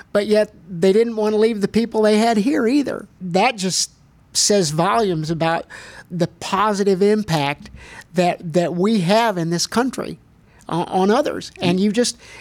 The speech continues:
you just never know. You mentioned taking the gospel home. Well, as, as people get exposed to the gospel here, as a, as a f-, as a foreign exchange student, you know,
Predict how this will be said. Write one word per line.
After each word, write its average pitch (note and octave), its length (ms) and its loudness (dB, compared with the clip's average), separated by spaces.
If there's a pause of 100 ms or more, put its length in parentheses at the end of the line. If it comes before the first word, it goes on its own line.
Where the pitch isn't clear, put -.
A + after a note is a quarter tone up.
you A#3+ 180 2
just A#3 220 0
never A3 580 2
know. G#3+ 640 2 (500)
You G3+ 260 0
mentioned G3 580 2 (180)
taking G#3+ 320 0
the G3+ 80 2
gospel G3+ 460 0
home. - 420 -8 (340)
Well, - 320 0 (480)
as, F#3+ 400 2
as E3+ 320 -2
people A3+ 460 -2
get G3 260 0
exposed G#3 460 0
to G#3 80 0
the F#3+ 80 2
gospel G3 460 0
here, D4+ 420 -2 (540)
as F3+ 180 0
a, F#3 180 0
as F3+ 200 0
a - 20 0
f-, - 240 -6
as F3+ 320 -6
a F3 60 -6
foreign F#3 300 0
exchange F3 420 -2
student, F#3 260 -2
you E4 120 4
know, G4 120 0